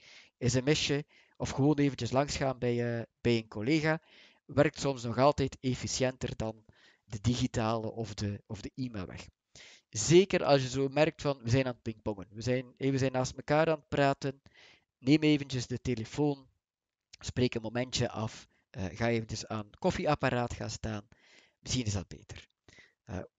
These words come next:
de populariteit van tools als Slack, chattools als Slack en Teams, eh, bewijzen dat dat vaak een efficiëntere manier is om te communiceren. Tot slot herhaal ik nog eens alles.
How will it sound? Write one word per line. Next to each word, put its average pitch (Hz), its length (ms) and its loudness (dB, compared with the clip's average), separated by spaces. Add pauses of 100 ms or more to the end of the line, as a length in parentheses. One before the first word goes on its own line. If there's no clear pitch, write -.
(420)
de - 200 -14 (140)
populariteit 131 720 0
van - 200 -6
tools 143 300 -4
als - 300 -6
Slack, 151 300 -4
chattools 135 500 -6
als 113 200 -8
Slack 131 240 -4
en 110 260 -10
Teams, 139 460 -2 (400)
eh, - 240 -8
bewijzen 127 760 0
dat - 200 -8
dat - 160 -10
vaak 117 240 -4
een 113 120 -14
efficiëntere 104 600 -10
manier 92 320 -16
is 90 180 -12
om 95 280 -20 (320)
te - 100 -16
communiceren. 95 640 -12 (2000)
Tot 139 140 -2
slot 214 240 0
herhaal 156 340 6
ik 202 100 -2
nog 190 140 -2
eens 190 260 -4
alles. 220 440 0